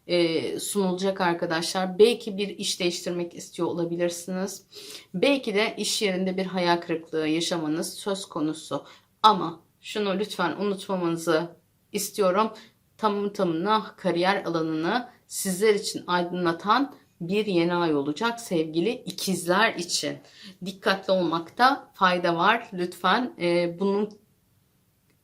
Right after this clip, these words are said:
e, belki iş yerinizdeki e, kariyer alanınızdaki insanlardan, e, duyabileceğiniz bazı sözler canınızı sıkabilir. Aman ha,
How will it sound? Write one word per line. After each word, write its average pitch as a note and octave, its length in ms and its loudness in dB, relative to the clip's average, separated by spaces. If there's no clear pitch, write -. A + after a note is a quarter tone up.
e, E3 80 0
belki A#3+ 460 4
iş - 320 -2
yerinizdeki F3 920 0
e, D#3+ 280 -2
kariyer F#3 340 4
alanınızdaki F3 800 -2
insanlardan, F3+ 1200 4
e, G#3 400 0
duyabileceğiniz G3+ 840 2
bazı G3 640 2
sözler G3 540 2
canınızı F#3 400 0
sıkabilir. G3+ 720 0
Aman G3+ 220 2
ha, A3 320 -2